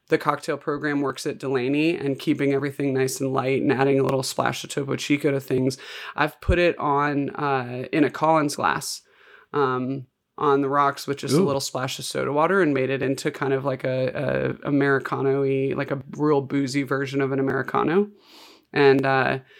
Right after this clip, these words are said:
Speaker 1: if you're real special and you come in and ask, I've also been, uh, with our cocktail program making the big block cubes, you know, like we used to do at Husk, and I make some of them into Collins glass shaped. So rather than having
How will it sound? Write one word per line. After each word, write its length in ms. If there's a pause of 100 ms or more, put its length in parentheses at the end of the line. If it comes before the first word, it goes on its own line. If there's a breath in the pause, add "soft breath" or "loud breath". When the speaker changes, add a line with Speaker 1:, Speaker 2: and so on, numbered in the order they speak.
(200 loud breath)
Speaker 1:
if 180
you're 140
real 240
special 420
and 120
you 100
come 240
in 80
and 140
ask, 420
I've 140
also 680
been, 540
uh, 240
with 160
our 120
cocktail 460
program 500
making 600 (400 soft breath)
the 80
big 340
block 340
cubes, 460
you 80
know, 180
like 240
we 120
used 220
to 60
do 160
at 120
Husk, 500
and 100
I 80
make 280
some 240
of 100
them 160
into 600
Collins 520
glass 280
shaped. 560
So 220
rather 320
than 220
having 520